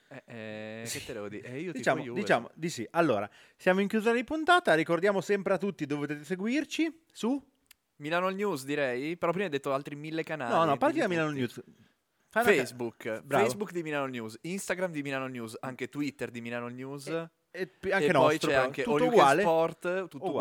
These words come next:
Speaker 1: uguale.
Speaker 2: In più, sui vari podcast, per dirne uno, Spotify o Anchor, non siamo su Spreaker, che piace sempre a noi dirlo,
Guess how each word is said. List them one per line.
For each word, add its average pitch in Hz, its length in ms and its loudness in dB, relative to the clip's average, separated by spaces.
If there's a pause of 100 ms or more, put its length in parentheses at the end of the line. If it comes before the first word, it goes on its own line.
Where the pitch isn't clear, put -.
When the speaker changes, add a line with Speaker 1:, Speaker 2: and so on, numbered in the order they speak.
(260)
Speaker 1:
uguale. 120 120 -10 (300)
Speaker 2:
In 294 220 -4
più, 147 260 0
sui 202 280 -4
vari 160 220 2
podcast, 147 520 2
per 143 120 -4
dirne 160 220 -4
uno, 135 160 -4
Spotify 147 800 -2
o 156 400 -2
Anchor, 139 520 -4 (280)
non 147 180 -2
siamo 165 260 -2
su 131 120 -10
Spreaker, 135 520 -2
che 117 100 -10
piace 113 220 -6
sempre 110 220 -8
a 117 40 -2
noi 165 120 -4
dirlo, 220 280 -4